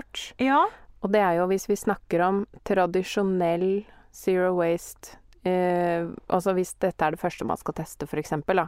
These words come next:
Speaker 1: Kanskje man går for firkanter.
Speaker 2: Mhm.
Speaker 1: Veldig lett å glemme at, eh, man må ha ganske romslig erme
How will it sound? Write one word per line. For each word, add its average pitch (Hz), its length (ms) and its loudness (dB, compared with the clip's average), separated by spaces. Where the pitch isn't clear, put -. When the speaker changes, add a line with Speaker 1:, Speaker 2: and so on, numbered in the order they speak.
Speaker 1:
Kanskje 185 280 2
man 180 120 0
går 160 140 2
for 180 120 -2
firkanter. 180 680 0
Speaker 2:
Mhm. 254 400 4
Speaker 1:
Veldig 196 680 2
lett - 400 -2
å 214 160 2
glemme 196 640 2
at, - 640 -2
eh, 185 540 4
man 185 220 2
må 190 260 0
ha 180 400 2
ganske 190 540 -2
romslig 170 640 -2
erme 165 480 0